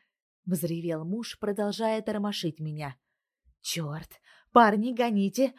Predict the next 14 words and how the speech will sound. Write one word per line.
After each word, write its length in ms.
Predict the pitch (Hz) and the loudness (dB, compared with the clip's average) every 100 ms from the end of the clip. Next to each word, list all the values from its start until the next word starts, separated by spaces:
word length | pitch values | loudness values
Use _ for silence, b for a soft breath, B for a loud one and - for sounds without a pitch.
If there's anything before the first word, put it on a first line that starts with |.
| B | B
У 160 | 277 247 | -4 -2
нас 300 | 220 262 - | 0 0 0
проблемы 520 | 285 247 202 214 233 | 2 4 4 4 2
с 80 | 233 | 0
Громовой!" 640 | 247 196 165 160 170 - _ _ _ _ _ _ _ - | 4 4 4 0 -2 -4 _ _ _ _ _ _ _ -8
Дальше 420 | 165 160 160 196 | -2 -2 -2 -4
я 160 | 202 214 | -2 0
мало 280 | 254 220 160 | 0 -2 -4
помню, 480 | 165 156 151 151 - | -4 -6 -8 -10 -4
так 200 | 190 - | -4 -4
как 220 | 185 - | -12 -10
сон 320 | - 226 226 | -8 -6 -4
взял 280 | 190 202 190 | -4 -4 -4
свое. 480 | - 190 190 147 | -4 -4 -2 -4